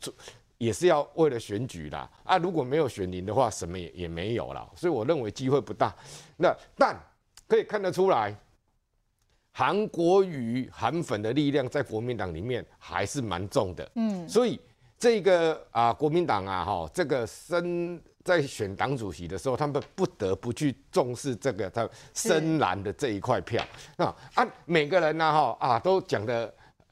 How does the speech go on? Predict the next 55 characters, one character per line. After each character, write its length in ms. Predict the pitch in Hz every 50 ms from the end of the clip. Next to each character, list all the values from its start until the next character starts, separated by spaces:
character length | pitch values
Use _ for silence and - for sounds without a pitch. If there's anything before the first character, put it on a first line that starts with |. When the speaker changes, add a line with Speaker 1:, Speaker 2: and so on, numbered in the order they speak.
| _ _ _
Speaker 1:
很 280 | - 82 82 123 117 113
好 220 | 147 156 131 120
听 260 | 107 131 147 151 147 135
啊， 60 | 113
啊， 160 | 104 101 139
都 180 | 135 127 147 143
是 200 | 120 143 151 135
这 100 | 104 117
样。 100 | 123 117
可 140 | - - 117
是 220 | 131 220 185 - - _ _ - _ _ _ _ _ _ _
你， 180 | 87 92 82 82
你 100 | 104 110
看 240 | 107 131 156 147 127
哦， 200 | 123 110 110 110 - _ _ _ - - - - _ _ _ _ _
啊， 240 | 90 107 107 104
像 200 | 101 - 180 165
朱 160 | - - 165 165
立 140 | 170 165
伦 180 | 139 107 101 110
也 140 | 110 95 92
说 240 | - 147 143 151 151
要， 240 | 147 139 127 - - _ _ _ _ _ - _ _ _ _ _ _ _ _
啊， 180 | - 104 104 95
保 200 | - 98 98 107
护 100 | 147 160
中 220 | - 151 139 135
华 140 | 123 120 123
民 200 | 123 113 123 135
国， 320 | 120 110 98 95 101 101 98
张 180 | - - 160 170
亚 160 | 160 113 107
中 220 | - 156 147 151
也 100 | 139 107
说 140 | 101 135 139
要 80 | 139 135
保 180 | - 107 104
护 100 | 113 135
中 220 | 127 - 123 120 113
华 100 | 110 107
民 220 | 104 104 113 120
国。 180 | 101 90 76 - - _ - - _ _
可 180 | - 131 143
是， 240 | 139 - 214 233 190 151 - _ _ _ _ _ _ _ _ _
在 160 | - 240 202
台 220 | - - 156 156 175
湾 200 | 185 196 196 180
人 160 | 139 117 120
的 140 | 117 123 120
眼 180 | 107 107 131 147
里 100 | 123 98
来 100 | 87 92 95
看 200 | - 139 135 113
的 80 | 107
话， 220 | 104 120 127 104